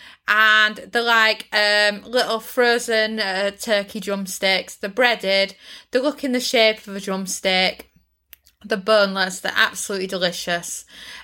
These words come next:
And there's just so many different things of theirs that you could do in the air fryer. Like, we love their mini Kievs in the air fryer as well, and they're just as brilliant. So you'll need one pack of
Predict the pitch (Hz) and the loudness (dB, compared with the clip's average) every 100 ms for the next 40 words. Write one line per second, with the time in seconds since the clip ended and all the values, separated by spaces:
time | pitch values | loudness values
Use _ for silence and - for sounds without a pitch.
0 | - 190 190 185 185 - 190 202 - 233 | -4 2 4 4 2 -6 -10 -8 -6 -4
1 | - 285 262 233 226 226 226 214 185 226 | -2 2 2 2 0 -2 -2 -4 -4 -2
2 | 220 208 196 - 185 220 202 180 175 180 | -2 -2 -8 -10 -2 2 4 4 2 -2
3 | - 185 202 - 214 196 196 190 190 196 | -8 -8 -10 -4 -2 -2 0 2 2 2
4 | - 202 208 226 277 339 _ - - - | 2 4 4 4 2 0 _ -20 -20 -20
5 | - - 214 220 247 226 240 - 220 220 | -14 0 0 2 0 2 0 0 0 0
6 | 220 220 220 - 202 196 - 196 190 185 | 0 -2 -4 0 2 2 -2 -4 0 2
7 | 180 180 180 175 170 175 175 175 180 180 | 2 0 0 2 0 -4 -4 -4 -4 -4
8 | 185 180 180 185 - 175 - 185 175 165 | -2 0 -2 -6 -8 -12 -8 -6 -2 -2
9 | 160 185 _ _ _ _ - - _ - | -2 -6 _ _ _ _ -18 -18 _ -20
10 | - - - 277 269 254 247 247 240 240 | -20 -10 -2 0 2 2 2 2 2 0
11 | - _ _ _ _ _ _ _ - - | -6 _ _ _ _ _ _ _ -12 -12
12 | 208 269 330 320 285 254 247 254 - 226 | -2 2 2 0 2 4 4 0 -6 -6
13 | 208 220 220 | 2 2 0